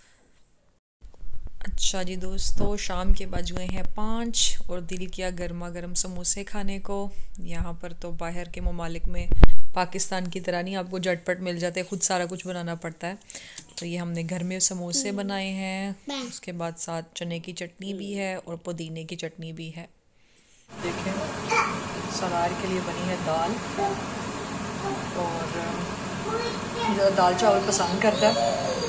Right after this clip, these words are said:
Speaker 1: तो कभी कभार मैं इसको हफ्ते में दो तीन दफ़ा दाल चावल बना देती हूँ। और ये साथ boil हो रहे हैं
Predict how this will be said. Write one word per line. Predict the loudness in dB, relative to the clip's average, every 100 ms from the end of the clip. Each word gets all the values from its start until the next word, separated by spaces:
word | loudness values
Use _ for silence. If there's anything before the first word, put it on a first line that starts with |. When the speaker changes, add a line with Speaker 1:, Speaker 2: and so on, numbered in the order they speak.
| -6
Speaker 1:
तो | -4
कभी | -2 -2
कभार | -2 -2 -2
मैं | -4
इसको | -4 -4
हफ्ते | -4 -4 -8
में | -8
दो | -8 -8
तीन | -8
दफ़ा | -6 -6
दाल | -4 -4
चावल | -4 -6
बना | -6 -8 -8
देती | -8 -10
हूँ। | -10 -10 -10 -10 -10 -10 -12 -12 -12 -10 -10 -10 -12 -12 -10
और | -6
ये | -4 -4
साथ | -2 -4 -4
boil | -4 -2 -2
हो | -2 -4
रहे | -4
हैं | -8 -8